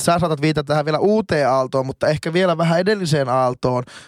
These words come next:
on se, että parturikouluissa ilmeisesti on aika kovalla kädellä puustattu tätä niinku yrittäjyyttä ja perustakaa omaa ja tehkää näin. Niin, niin, niin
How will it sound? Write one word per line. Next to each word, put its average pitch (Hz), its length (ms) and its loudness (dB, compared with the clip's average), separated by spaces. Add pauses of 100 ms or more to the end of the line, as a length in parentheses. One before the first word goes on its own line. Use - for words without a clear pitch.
(100)
on 143 160 0
se, 151 300 0
että 135 200 -4
parturikouluissa 151 1200 0
ilmeisesti 127 800 -2 (300)
on 131 120 -2
aika 131 420 -2 (300)
kovalla 143 380 0
kädellä 131 380 0 (180)
puustattu 139 500 -2
tätä 123 300 -2
niinku 127 180 -4
yrittäjyyttä 127 920 -2
ja 113 200 -2
perustakaa 131 580 -2
omaa 131 420 0
ja 117 140 -2 (240)
tehkää 131 400 -2
näin. 135 360 -2 (600)
Niin, 120 300 0
niin, 127 280 -2
niin 127 200 -2